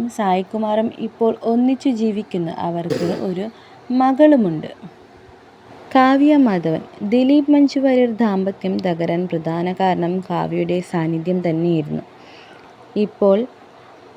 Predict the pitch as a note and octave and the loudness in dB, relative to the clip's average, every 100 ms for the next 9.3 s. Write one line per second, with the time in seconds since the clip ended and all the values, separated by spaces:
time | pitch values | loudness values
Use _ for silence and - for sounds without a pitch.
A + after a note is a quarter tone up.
0 | - A3 A3 A#3 C4 C4 B3+ B3+ B3 A#3+ | -4 2 4 4 4 4 4 4 4 2
1 | B3 G#3+ G3 F#3+ F#3+ G3+ G3+ F#3 F#3 F3 | 2 2 0 0 -2 -2 0 0 0 0
2 | E3+ E3 G#3+ A#3 G3+ G#3 A#3+ B3 A#3 A3+ | 0 -2 -4 -2 0 2 4 2 2 2
3 | A3 A3+ A3 G#3 G#3 G3 F3 E3+ F#3 F3 | 2 0 0 0 -2 -2 -2 -2 -2 -2
4 | E3+ F3+ G3+ E3+ E3 D#3+ D#3+ E3 - - | -2 -4 -6 -6 -6 -6 -6 -8 -10 -18
5 | - - - - - - - - - - | -20 -20 -20 -20 -20 -20 -20 -20 -20 -20
6 | - - A#3+ A#3+ A#3+ B3+ B3+ A#3 G#3+ A3 | -10 0 4 4 4 4 2 2 -2 0
7 | A3 A3 A3 - A3 G#3 G3+ B3 F#4 F4+ | 0 0 -4 -2 -2 0 0 0 -2 -4
8 | - - - - A3 A#3 A3+ C#4 C4+ B3 | -18 -20 -16 -6 -2 -2 2 2 4 2
9 | A#3+ A#3 | -2 -2